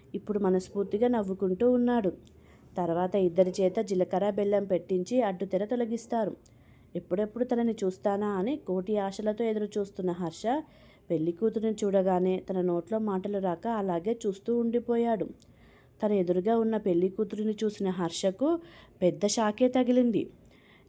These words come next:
ఆ షాక్లో ఆమెను అలాగే చూస్తూ ఉండిపోతాడు. వెంటనే హర్ష కళ్ళు కోపంతో చింత నిప్పుల్లా మారిపోతాయి.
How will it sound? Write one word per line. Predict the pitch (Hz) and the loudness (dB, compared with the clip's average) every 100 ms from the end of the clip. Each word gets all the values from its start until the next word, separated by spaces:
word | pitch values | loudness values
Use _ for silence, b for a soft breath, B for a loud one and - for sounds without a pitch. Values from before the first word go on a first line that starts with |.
| - | -6
ఆ | 190 | -6
షాక్లో | 190 170 165 185 247 - | -2 -2 -2 0 0 0
ఆమెను | 196 190 190 | 0 0 2
అలాగే | 170 175 190 226 226 | 2 2 2 0 -2
చూస్తూ | 220 - 254 | -4 0 2
ఉండిపోతాడు. | 247 254 254 240 240 220 175 - b b b b | 4 4 2 0 2 0 0 -6 b b b b
వెంటనే | 180 170 170 214 | -2 -2 0 0
హర్ష | 226 196 - 220 | 0 -2 -2 -4
కళ్ళు | 208 202 208 | -2 -2 -2
కోపంతో | 208 202 190 190 190 247 | -2 -4 -2 -4 -2 -2
చింత | 233 180 220 | 0 -2 0
నిప్పుల్లా | 214 208 202 196 226 | -2 -2 -2 0 0
మారిపోతాయి. | 240 233 240 233 233 233 180 | 0 -2 -2 -4 -2 -2 -2